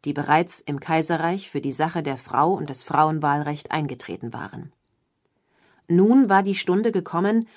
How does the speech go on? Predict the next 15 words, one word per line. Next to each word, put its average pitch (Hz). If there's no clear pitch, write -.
die 160
lange 196
gehegten 180
Forderungen 208
nach 139
Gleichberechtigung 190
und -
Wahlrecht 175
auf 151
den 156
Tisch -
zu -
bringen 170
und 170
umzusetzen. 135